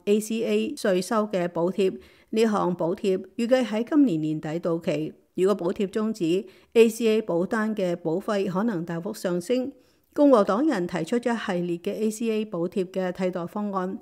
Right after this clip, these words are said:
其中一項提案係由川普提出，即係提供直接付款或者係退款支票嚟取代A C A補貼。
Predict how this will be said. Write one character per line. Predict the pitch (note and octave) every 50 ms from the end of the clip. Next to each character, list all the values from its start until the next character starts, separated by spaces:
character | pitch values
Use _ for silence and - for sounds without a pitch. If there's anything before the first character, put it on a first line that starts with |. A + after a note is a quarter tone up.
| - - - - - _ -
其 | - A3
中 | A3 D4 D#4
一 | F#4+ F#4 C#4 -
項 | A3+ G3 F#3+ G3 G3
提 | - F#3+ E3 E3 E3+ F3+
案 | F#3+ G3 G3 G3 G3 - - - - _ -
係 | - G#3
由 | G3+ G3 E3+ E3
川 | E3+ - - C#4 C4
普 | A#3 F#3+ F3 F#3+
提 | - F#3+ D3+ D#3
出， | E3 - G3+ - - - - _ _ _ -
即 | - B3
係 | A3 G#3 F#3 F#3
提 | F#3 F#3 E3 E3
供 | E3+ G3 A3+ A#3 B3 A#3
直 | - F#3+
接 | F3 - - G3 F#3+
付 | F#3+ - - F#3+ F3 F3
款 | - - D#3+ D#3 F#3 A3+ G#3+ - - - - -
或 | A#3+ A3
者 | A3 C4+ D#4+
係 | D4 A#3
退 | - - G#3+ G3+ G#3
款 | - F#3 F3+ G3 G#3
支 | - C4+ C4 B3+
票 | - - G3+ F#3+ F3+
嚟 | E3+ E3+ D#3 D3
取 | D#3+ - F3+ E3 F3 F3+
代 | F#3+ E3+ E3+ - -
A | G3+ G#3 G#3+
C | G3+ - G#3+ G#3+
A | G3+ G3+ G3+ F#3+
補 | - C#3+ D#3+
貼。 | E3+ - F3 F3